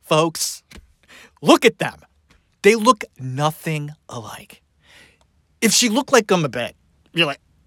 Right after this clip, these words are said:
"Oh my God, maybe, you know, Brando <laughs> and the grandmother got it on." And, you know, July of forty-three, like, Brando came into town, you know, had some interesting evenings with some lovely ladies and went back to Illinois,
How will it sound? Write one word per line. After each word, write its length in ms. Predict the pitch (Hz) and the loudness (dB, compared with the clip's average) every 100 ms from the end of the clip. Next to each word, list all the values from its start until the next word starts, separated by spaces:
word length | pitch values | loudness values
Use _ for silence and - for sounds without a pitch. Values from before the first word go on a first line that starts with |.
| _ - | _ 2
"Oh 220 | 208 294 | 4 4
my 120 | - | 2
God, 300 | - 254 185 | 2 2 2
maybe, 260 | 110 190 214 | 0 0 2
you 120 | 220 | 2
know, 260 | 220 208 156 _ _ - | 4 2 0 _ _ -6
Brando 720 | 151 170 208 208 214 190 170 - 190 - _ _ | 2 4 6 6 6 4 2 -2 -4 -4 _ _
<laughs> 340 | - - _ - | -20 -20 _ 0
and 200 | 175 190 | 2 4
the 80 | |
grandmother 520 | 165 160 208 208 202 190 | 2 0 2 2 2 2
got 240 | 196 208 | 0 0
it 80 | 175 | 0
on." 360 | 185 196 196 | 0 0 0
And, 200 | 185 143 _ - - | 0 -2 _ -14 -4
you 80 | 156 | 0
know, 180 | 156 - _ _ - | 0 -2 _ _ -8
July 500 | 160 156 175 190 185 | -2 4 6 6 4
of 140 | 165 | 2
forty-three, 840 | - 180 185 170 - 135 175 190 180 | 0 0 2 0 -4 -4 -2 0 -2
like, 160 | 143 | -4
Brando 440 | 160 165 196 190 165 | -4 0 4 4 2
came 240 | 185 165 | -2 -4
into 180 | 180 170 | -2 0
town, 600 | 165 160 175 175 175 165 - - - _ - - | 4 4 4 4 0 -4 -12 -20 -20 _ -20 -4
you 80 | 156 | 0
know, 480 | 165 175 175 190 160 | 4 4 4 2 0
had 220 | - 170 170 | 2 2 2
some 360 | - 175 165 - _ _ _ _ _ _ _ - | 0 0 -2 -6 _ _ _ _ _ _ _ -2
interesting 580 | 175 185 - 170 - 175 | 0 2 2 0 0 0
evenings 640 | 156 170 165 170 165 175 | 0 0 0 0 0 -4
with 160 | 165 156 | -4 -2
some 140 | 180 | 0
lovely 320 | 156 165 165 165 | 2 2 4 2
ladies 680 | 151 147 165 170 170 170 | 4 2 2 -2 -4 -2
and 240 | 156 156 160 | -2 0 0
went 200 | 175 160 | 0 4
back 240 | 160 175 | 2 2
to 100 | 180 | 2
Illinois, 880 | 165 170 156 151 160 165 165 175 | 4 4 4 6 6 4 0 -4